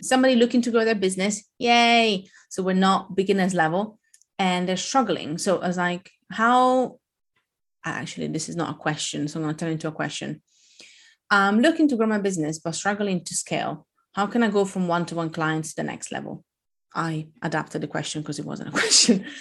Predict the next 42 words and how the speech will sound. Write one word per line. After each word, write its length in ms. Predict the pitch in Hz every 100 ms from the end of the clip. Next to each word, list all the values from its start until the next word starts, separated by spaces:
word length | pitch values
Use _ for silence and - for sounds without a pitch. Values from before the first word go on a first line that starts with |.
| - - - _
But 120 | 185 196
yeah, 120 | 175
I 60 |
know 120 | 185 190
that, 120 | 180
Amy, 220 | 180 180
you 100 | 175
are 140 | 170
in 100 | 165
a 60 | 170
similar 240 | - 175
situation. 480 | 175 165 165 165 170
So 100 | 160
if 100 | 156
you 60 | 170
wanna 160 | 165
give 140 | 170 180
us 140 | 175
maybe 180 | 170 170
a 40 |
bit 120 | 165 175
of 120 | 160
context 400 | 165 170 185 170
about 180 | 165 143
where 80 |
you 120 | 156 151
are, 240 | 190 277
then 140 | 190
I 80 | 170
can 300 | 165 156 156
maybe 240 | 160 156 160
give 180 | 156
us 300 | 147 143 - -
a 60 |
bit 140 | 160 156
of 60 |
an 100 | 151
answer 480 | 151 151 - 139 156 -
to 100 | -
that 300 | - 131 -
as 160 | - -
well, 300 | 82 85